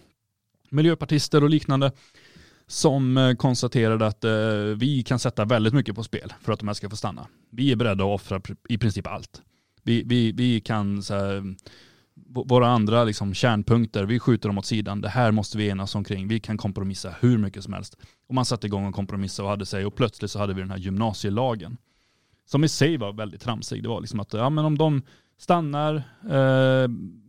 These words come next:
går gymnasiet och sen när de är färdiga så inom sex månader så skaffar de sig ett riktigt arbete. Då ska de få stanna, för att då, då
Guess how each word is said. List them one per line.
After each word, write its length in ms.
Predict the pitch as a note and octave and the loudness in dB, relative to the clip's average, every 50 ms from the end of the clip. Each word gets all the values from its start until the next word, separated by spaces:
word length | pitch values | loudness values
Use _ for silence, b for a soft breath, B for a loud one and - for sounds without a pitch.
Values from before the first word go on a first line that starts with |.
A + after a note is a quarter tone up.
| - | -20
går 360 | - C3 A#2+ C#3+ D#3+ D#3 D3+ C#3+ | -16 -6 0 2 4 4 4 4
gymnasiet 800 | C#3 C#3+ C#3+ C#3+ C#3+ C3 B2 - - - D3 C#3 C#3 C#3 - - | 4 2 2 2 2 2 0 0 0 0 0 0 0 -2 -6 -8
och 100 | C3+ - | -4 0
sen 120 | C3+ B2+ | 0 2
när 80 | B2+ B2 | 2 2
de 60 | B2 | 0
är 60 | B2 | 0
färdiga 580 | A#2+ - D3 C3+ A#2 A2 G#2+ A2+ A#2+ A#2+ B2 A#2 | 0 2 2 2 2 2 0 0 0 0 0 -2
så 140 | - - | -2 -4
inom 180 | A#2 A#2 A2+ A2 | -2 -2 -2 -2
sex 280 | - - A2+ - - - | -2 -4 -6 -4 -4 -2
månader 320 | B2 A#2 A2 G#2+ G2+ G2 | 0 0 0 0 -2 -2
så 100 | G2 G#2+ | -4 -8
skaffar 340 | - - B2 A2 - - G2 | -8 -6 -6 -6 -4 -6 -6
de 100 | F#2+ G2 | -6 -6
sig 140 | - G2 F#2 | -6 -6 -6
ett 60 | G2 | -4
riktigt 420 | F#2+ G#2+ A#2 - - - G2 E2+ | -2 -2 -4 -4 -6 -6 -2 0
arbete. 600 | B2 B2 G#2+ F#2+ G#2 C3+ B2+ G#2+ - - G2+ G#2 G#2+ b b b b b b b b - | 2 2 2 2 2 0 0 0 -4 -6 -8 -8 -10 b b b b b b b b -2
Då 260 | B2 A#2+ A2+ G#2+ G#2 | 2 4 4 4 4
ska 180 | - - - G#2 | 2 0 -2 -2
de 120 | F#2+ F2+ | -2 -4
få 100 | - - | -6 -6
stanna, 400 | G2 - D3+ C3+ B2+ D3 E3+ D#3 | -2 0 2 2 4 4 2 2
för 120 | B2+ - B2+ | 2 0 -2
att 80 | A2 | -2
då, 200 | - B2+ A2 A2 | 0 0 0 0
då 400 | G#2+ G#2+ A2+ A2 A2 A2 G#2+ G#2+ | 0 0 2 2 2 2 2 0